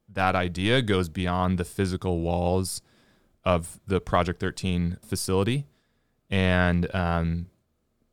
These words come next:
you know, ultimately it's a reflection of, and, or a representation of how we intend to live our lives by a certain set of values. And so, you know, a lot of people think, "Oh, it's a gym, so it's all about fitness and blah, blah, blah, and all that stuff." And yeah, that's certainly a component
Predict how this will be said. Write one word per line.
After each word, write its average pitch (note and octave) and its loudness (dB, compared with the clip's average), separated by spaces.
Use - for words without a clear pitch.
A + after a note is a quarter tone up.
you G#2 2
know, F2+ 4
ultimately G2+ 4
it's F2+ -2
a F#2+ 2
reflection A2 2
of, F#2+ 0
and, F#2+ -2
or G2 2
a F2+ 2
representation F#2 0
of D#2+ -2
how F2 0
we F2 0
intend E2+ -2
to E2+ 0
live F2 0
our F2 2
lives E2 -2
by E2 0
a E2 -2
certain G2+ 0
set G2+ 2
of E2+ -2
values. E2 -2
And E2+ 0
so, E2 0
you F#2 -4
know, F2 0
a E2+ 0
lot F2+ 4
of - -8
people F2+ -8
think, F2 -6
"Oh, B2 0
it's F#2 -6
a - -6
gym, F#2 2
so F2 0
it's E2+ -4
all E2+ 0
about E2 -2
fitness - -4
and E2+ -2
blah, F2 -2
blah, F2 -4
blah, E2+ -2
and E2+ 0
all E2+ -2
that E2+ -6
stuff." E2 -8
And G2 -2
yeah, A#2+ 2
that's F#2 -2
certainly G2 -2
a E2+ -2
component E2 -4